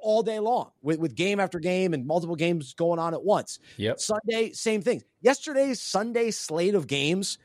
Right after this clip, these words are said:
Speaker 1: was really strong. The, not only, the games didn't necessarily turn out to be tight, close games as, like we had hoped, maybe.
Speaker 2: But
Speaker 1: Um,
Speaker 2: mean-, in meaningful games.
Speaker 1: but very meaningful games. And, and I thought we actually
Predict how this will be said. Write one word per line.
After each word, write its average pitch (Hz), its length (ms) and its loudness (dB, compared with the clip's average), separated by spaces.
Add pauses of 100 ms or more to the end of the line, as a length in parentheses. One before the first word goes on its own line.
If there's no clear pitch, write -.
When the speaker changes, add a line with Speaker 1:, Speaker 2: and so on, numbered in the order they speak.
(260)
Speaker 1:
was 147 200 0
really 175 340 2
strong. 131 420 -2
The, 160 160 -8
not 247 200 -2
only, 302 200 4
the 180 160 -10
games 220 340 0
didn't 214 100 -2
necessarily 190 300 0
turn 185 280 -2
out 170 220 0
to 151 80 -6
be 143 100 2
tight, 160 380 2 (260)
close 160 240 2
games 151 400 -2
as, 123 300 -2 (260)
like 151 140 0
we 143 80 0
had 123 100 -4
hoped, 156 320 0
maybe. 170 380 -2 (360)
Speaker 2:
But 135 260 0
Speaker 1:
Um, 143 120 -4
Speaker 2:
mean-, 190 220 -2 (100)
in 156 180 0
meaningful 160 640 2
games. 107 560 -4 (460)
Speaker 1:
but 190 160 4
very 190 400 0
meaningful 180 420 -2
games. 117 460 -4 (120)
And, 135 440 0
and 143 120 -2
I 143 60 0
thought 165 380 0
we 160 160 -2
actually 160 380 0